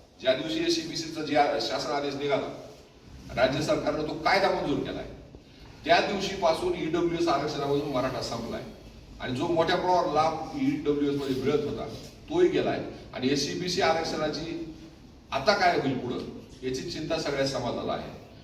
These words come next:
कारण यापूर्वी दोन हजार अठरा साली हाच कायदा केला होता, तो सर्वोच्च न्यायालयापर्यंत गेला. शेवटी घटनेचा आणि कायद्याचा अर्थ काढायचं जे आहे,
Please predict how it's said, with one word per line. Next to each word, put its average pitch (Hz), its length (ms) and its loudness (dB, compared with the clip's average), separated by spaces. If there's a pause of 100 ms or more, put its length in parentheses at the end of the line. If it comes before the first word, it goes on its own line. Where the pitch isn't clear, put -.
(180)
कारण 131 140 -2
यापूर्वी 175 420 4
दोन 180 220 4
हजार 170 180 6
अठरा 156 260 6
साली 147 200 -4
हाच 135 240 -4
कायदा 131 220 0
केला 110 200 -6
होता, - 200 -10 (1300)
तो 143 60 -2
सर्वोच्च 170 440 2
न्यायालयापर्यंत 165 540 4
गेला. 117 220 0 (540)
शेवटी 147 180 -2
घटनेचा 170 920 0 (520)
आणि 123 140 -8
कायद्याचा 160 600 2
अर्थ - 400 2
काढायचं 143 560 4
जे 131 140 2
आहे, 120 260 2